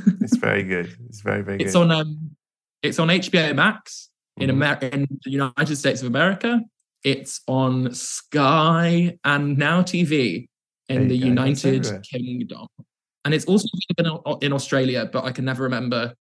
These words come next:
Speaker 2: kind of why or how. <laughs> But it is. <laughs>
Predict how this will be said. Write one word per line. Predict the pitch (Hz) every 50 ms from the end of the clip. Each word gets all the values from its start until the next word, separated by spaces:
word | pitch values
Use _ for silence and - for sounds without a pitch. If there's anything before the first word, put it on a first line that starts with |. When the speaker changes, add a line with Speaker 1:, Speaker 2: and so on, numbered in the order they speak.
| _ _ _ _ _ -
Speaker 2:
kind | - - 139 131
of | 117 87
why | 98 131 135 123 95 95 85 101 104 - _ _ _ _ -
or | 127 113
how. | - 123 120 104 - - - - - 180 - - 180 -
<laughs> | 233 - - 220 - - 202 - - 190 - - - - - _ _ _ _ _ _ _ _ _ - - - - _ _ _ _ _ - - - _ _ - - - - - - - - - - - - - -
But | 143 123
it | 131 127 123 123
is. | 165 175 135 143 175 - - - _
<laughs> | _